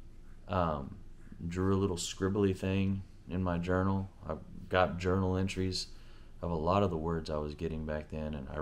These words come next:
just read one of them, and it's profound. It's exactly, I, I realized the Lord wanted me to do back then what I have obeyed now to do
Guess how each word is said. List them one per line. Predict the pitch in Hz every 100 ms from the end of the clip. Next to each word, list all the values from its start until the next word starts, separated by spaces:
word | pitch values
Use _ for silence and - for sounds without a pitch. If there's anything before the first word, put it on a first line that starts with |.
| 76
just | 87 80
read | 78 85 82
one | 82 87
of | 71
them, | 73
and | 76 65 - -
it's | 71 -
profound. | - - 82 - 85 82 71
It's | 73 -
exactly, | 71 73 78 85 85 85 80 - - - - - - - - - - - -
I, | -
I | - 87
realized | 87 95 90 87 85
the |
Lord | 80 90 90 87
wanted | 87 85
me | 85 85
to | 78
do | 80 90
back | 85 82 82 85
then | 87 90 76 73 76 - - - - - - - - - - - - - -
what | 87
I | 85 82
have | 82 78
obeyed | 76 76 82 80 78
now | 78 80 78 78
to | 73
do | 69 -